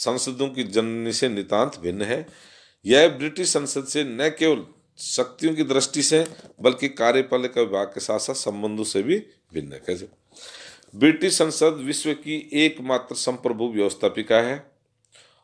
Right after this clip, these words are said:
और इसकी कानून निर्माण की शक्ति की कोई वैधानिक सीमा नहीं है। इसके द्वारा किसी भी कानून का निर्माण किया जा सकता है, पहले से चले जा रहे किसी भी कानून में संशोधन किया जा सकता है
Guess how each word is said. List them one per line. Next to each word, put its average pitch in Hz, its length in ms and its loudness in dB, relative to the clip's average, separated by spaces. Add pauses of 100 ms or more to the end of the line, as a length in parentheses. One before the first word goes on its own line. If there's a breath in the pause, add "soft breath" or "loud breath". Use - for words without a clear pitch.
और 139 300 2 (160)
इसकी 170 440 -2
कानून 165 520 0
निर्माण 147 400 0
की 131 160 -10
शक्ति 117 420 -6
की 123 200 -8
कोई 120 680 0 (160)
वैधानिक 107 840 0
सीमा 135 400 -2 (140)
नहीं 80 240 -6
है। 65 160 -20 (1500 soft breath)
इसके 165 320 6
द्वारा 156 300 8
किसी 160 340 -2
भी 180 120 -2
कानून 147 340 0
का 139 160 2
निर्माण 123 360 0
किया 110 200 2
जा 104 120 0
सकता 120 560 -2
है, 160 40 -8 (680)
पहले 127 240 8
से 151 140 -2
चले 139 300 -2
जा 117 160 2
रहे 123 340 2
किसी 147 480 -4
भी 147 120 0
कानून 117 380 2
में 120 100 -4
संशोधन 113 460 -4
किया 120 180 4
जा 120 140 2
सकता 127 300 -2
है 139 220 0